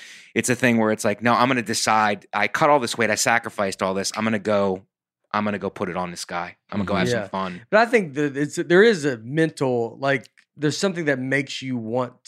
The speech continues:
Speaker 3: to, uh, go that crazy. There's something that's not, that's, like, already your path is chosen. Like, it, almost like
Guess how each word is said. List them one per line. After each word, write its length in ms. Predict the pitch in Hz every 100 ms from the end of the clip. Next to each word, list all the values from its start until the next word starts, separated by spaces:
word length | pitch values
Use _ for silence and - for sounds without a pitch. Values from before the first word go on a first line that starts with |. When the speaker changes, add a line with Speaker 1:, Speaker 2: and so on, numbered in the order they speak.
| -
Speaker 3:
to, 400 | 113 107 101 - _ _ _ _ _ _ - - - -
uh, 320 | 127 117 113 104 123
go 200 | 135 143
that 220 | 127 117
crazy. 400 | - 135 131 110
There's 200 | 113 131
something 280 | - 196 160
that's 260 | 135 127 -
not, 380 | 139 131 123 -
that's, 240 | 139 -
like, 280 | - 139 117
already 240 | 156 147 131
your 100 | 123
path 320 | 127 131 -
is 100 | 107
chosen. 540 | - 113 107 101 - _ _ _ _ _ _ _ _
Like, 140 | 131
it, 80 | 135
almost 380 | 147 175 165 -
like 340 | 135 120 110